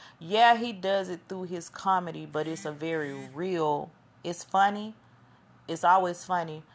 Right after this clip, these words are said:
but it's very real and authentic. And it's,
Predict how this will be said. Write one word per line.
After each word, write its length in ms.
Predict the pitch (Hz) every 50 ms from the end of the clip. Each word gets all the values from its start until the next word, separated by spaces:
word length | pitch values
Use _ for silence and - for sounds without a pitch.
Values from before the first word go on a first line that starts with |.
| - _ _
but 140 | 160 160 160
it's 140 | 156 147 147
very 360 | 143 165 165 165 156 151 147
real 300 | 143 143 151 156 147 139
and 120 | 143 139
authentic. 680 | - - 143 - - - - 143 135 131 - - - - - _ _ _ _ _ _ _ _ _ _ _ _ _ _ _ _ _ - - -
And 180 | 143 160 160 156
it's, 180 | 160 - -